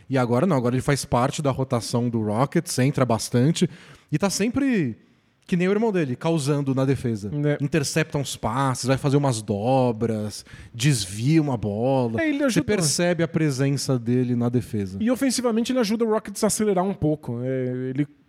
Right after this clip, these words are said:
Speaker 2: corre bastante, é muito atlético, chega no ataque primeiro.
Speaker 1: Tem um controle
Speaker 2: Tem.
Speaker 1: de bola melhor que o irmão dele.
Speaker 2: Ele, ele tem, ofensivamente, o que diziam é que ele tava mais pronto pra ser um criador de jogadas.
Speaker 1: É, não, não
Speaker 2: Ele
Speaker 1: sei
Speaker 2: não,
Speaker 1: se é pra tanto.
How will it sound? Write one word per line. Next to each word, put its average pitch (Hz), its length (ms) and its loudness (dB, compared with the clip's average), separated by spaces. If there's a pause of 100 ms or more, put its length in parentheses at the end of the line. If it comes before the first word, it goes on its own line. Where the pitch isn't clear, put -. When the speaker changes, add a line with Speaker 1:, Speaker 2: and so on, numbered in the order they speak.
(120)
Speaker 2:
corre 214 280 2
bastante, 180 640 2
é - 20 2
muito 175 260 2
atlético, 156 680 0
chega 170 240 2
no 170 80 2
ataque 156 280 -2
primeiro. 135 680 0 (420)
Speaker 1:
Tem 202 80 -6
um 208 60 -4
controle 190 380 2
Speaker 2:
Tem. 180 60 2
Speaker 1:
de 151 80 2
bola 147 300 2
melhor 139 340 2
que 190 140 -2
o - 20 2
irmão 160 240 0
dele. 123 220 -2 (100)
Speaker 2:
Ele, 170 180 0
ele 170 60 2
tem, 208 220 0
ofensivamente, 190 1040 2 (340)
o 170 120 2
que 202 120 0
diziam 180 720 2
é 190 40 2
que 196 100 -6
ele 190 140 2
tava 202 180 0
mais 208 220 0
pronto - 240 0
pra 202 100 0
ser - 80 0
um 190 80 2
criador 175 380 0
de 156 80 -8
jogadas. 127 500 0
Speaker 1:
É, 131 80 -6
não, 254 140 -6
não 320 80 -6
Speaker 2:
Ele 320 140 0
Speaker 1:
sei - 80 4
Speaker 2:
não, - 20 4
Speaker 1:
se 226 80 0
é - 20 2
pra 269 160 0
tanto. 139 340 0